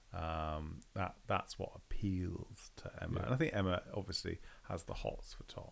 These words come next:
Speaker 1: You wouldn't, you, you would do, wouldn't you?
Speaker 2: Oh, you would do.
Speaker 1: Yeah.
Speaker 2: Any-, anyway, so Sir, Sir John, I remember the, everyone's least favourite
Speaker 1: Banker. <laughs>
Speaker 2: Banker.
Speaker 1: The most
Speaker 2: Who,
Speaker 1: unprofessional
Speaker 2: who actually,
Speaker 1: banker
Speaker 2: for,
Speaker 1: in
Speaker 2: for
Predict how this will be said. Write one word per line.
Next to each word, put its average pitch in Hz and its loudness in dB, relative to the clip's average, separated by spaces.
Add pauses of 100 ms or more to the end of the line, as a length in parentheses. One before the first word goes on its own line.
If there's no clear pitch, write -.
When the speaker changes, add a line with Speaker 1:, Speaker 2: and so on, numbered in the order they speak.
(220)
Speaker 1:
You 247 0
wouldn't, 359 0
you, - 2
you 160 4
would 190 2
do, - -4
wouldn't - -2
you? - -8
Speaker 2:
Oh, 135 6
you 135 6
would 139 4
do. - -8 (460)
Speaker 1:
Yeah. 151 12
Speaker 2:
Any-, 139 10 (240)
anyway, 113 10
so 135 12
Sir, - 8 (260)
Sir - 6
John, 143 10 (1040)
I 113 4
remember 107 10 (120)
the, 98 12 (560)
everyone's 104 12
least 107 10
favourite 101 10 (260)
Speaker 1:
Banker. 104 12
<laughs> - -
Speaker 2:
Banker. 135 12
Speaker 1:
The - - (960)
most 165 12
Speaker 2:
Who, 170 12
Speaker 1:
unprofessional 156 12
Speaker 2:
who 180 12
actually, 185 12
Speaker 1:
banker 127 12
Speaker 2:
for, 110 12
Speaker 1:
in 104 12
Speaker 2:
for - 2